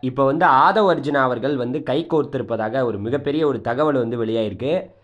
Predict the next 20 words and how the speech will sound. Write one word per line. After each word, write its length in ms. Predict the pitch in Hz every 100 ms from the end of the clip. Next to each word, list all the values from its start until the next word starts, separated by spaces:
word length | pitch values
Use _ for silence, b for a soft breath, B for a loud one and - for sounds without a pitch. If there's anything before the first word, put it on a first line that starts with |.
| b
அதாவது 360 | 117 147 175 180
அவர் 180 | 160
வந்து 220 | 147 151 175
பாத்தீங்கன்னா 320 | 165 165 170
Voice 340 | 135 143 180 180
of 140 | 175 -
Common 320 | 139 143 147
அப்படிங்கிற 340 | 127 117 120 117
ஒரு 200 | 110 110
நிறுவனம் 380 | 127 151 143
வந்து 200 | 120 117
நடத்திக்கிட்டு 420 | 127 113 117 104 98
இருக்காரு. 240 | 95 95 - b b _
அந்த 300 | 120 156 156
நிறுவனத்தோட 680 | 156 202 208 196 147 139 139 180 -
ரெண்டாயிரத்தி 580 | 117 127 170 196 165 156
இருபத்தி 500 | 143 147 165 - 143
ஆறு 380 | 131 139 143 92
சட்டமன்ற 520 | 117 113 165 160 135
தேர்தலுக்காக 680 | 123 123 117 117 110 113 117